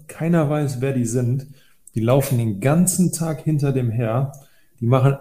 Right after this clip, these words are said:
alles für den und die reden nicht. Er hat einfach drei Typen dabei, die immer um seinen Locker sind und dann, dann machen die Pakete für den auf und geben ihm seine Schuhe. Und dann kommt der Nächste wieder und gibt ihm irgendwas zu trinken.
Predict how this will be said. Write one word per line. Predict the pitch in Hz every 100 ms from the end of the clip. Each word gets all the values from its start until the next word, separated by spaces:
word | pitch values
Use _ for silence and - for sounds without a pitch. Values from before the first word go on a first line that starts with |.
| -
alles | 139 156 117
für | - 110
den | 104 113 127 143 - - - _ _ _
und | 127
die | 123 117
reden | 139 117 107
nicht. | 98 - - _ _ _ _ _ _ _ _ _ _ - - - - _ _
Er | 131
hat | -
einfach | 135 143
drei | 147 139 170 196
Typen | - 196 190 139
dabei, | 113 117 143 160 - - _ _ _ _ 101 -
die | 127 139
immer | 185 185
um | 175 165
seinen | 165 156
Locker | 170 156 107
sind | 123 139
und | 131
dann, | 123 123 - - - -
dann | - 117
machen | 143 147
die | 139
Pakete | 135 - 143 139
für | 131
den | 127
auf | 127 127
und | 120
geben | 120 120
ihm | 117
seine | 113 107
Schuhe. | - 110 104
Und | 110
dann | 110 117 -
kommt | - 139
der | 135
Nächste | 135 131 117
wieder | 131 131 120
und | 117
gibt | 113 -
ihm | 110
irgendwas | 110 110 110 104
zu | -
trinken. | - 113 101 - 110